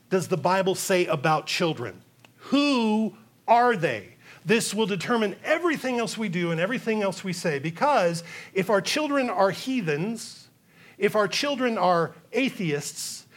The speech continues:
we're going to, uh, operate with regard to their upbringing a very different way than if we believe what Psalm one twenty-eight says about them, which is that they're olive plants and that they are blessed and blessings.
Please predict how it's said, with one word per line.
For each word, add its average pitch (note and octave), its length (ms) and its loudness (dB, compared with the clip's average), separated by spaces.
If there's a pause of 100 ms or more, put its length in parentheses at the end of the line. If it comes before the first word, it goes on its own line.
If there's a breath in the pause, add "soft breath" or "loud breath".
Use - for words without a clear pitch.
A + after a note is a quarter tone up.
(240 loud breath)
we're G#3+ 140 2
going C4 340 2
to, G3+ 400 -2
uh, F3+ 340 0
operate G3+ 800 2
with F#3+ 200 2
regard G3+ 500 4
to F#3+ 140 -4
their F#3 180 2
upbringing F#3 460 2
a F3+ 40 2
very D4 280 2
different A#3 280 0
way D3+ 380 0 (240 loud breath)
than F3+ 160 0
if F3+ 180 -2
we F3+ 140 -2
believe C#3+ 580 -4 (140)
what D3 160 -6
Psalm C3+ 240 -6
one A#2+ 140 -8
twenty-eight F#3 400 -4
says E3 180 -4
about C3+ 240 -2
them, C3+ 300 -8 (240)
which D3+ 160 -6
is C#3+ 100 -6
that C#3+ 140 -6
they're C3+ 300 -2 (180)
olive A3 280 2
plants - 600 -10 (400 loud breath)
and D#3 200 -2
that D3+ 220 -4
they D#3 160 -2
are C#3 480 0 (280 loud breath)
blessed C#3+ 800 -4 (240 loud breath)
and C#3+ 260 -2
blessings. C#3 720 -6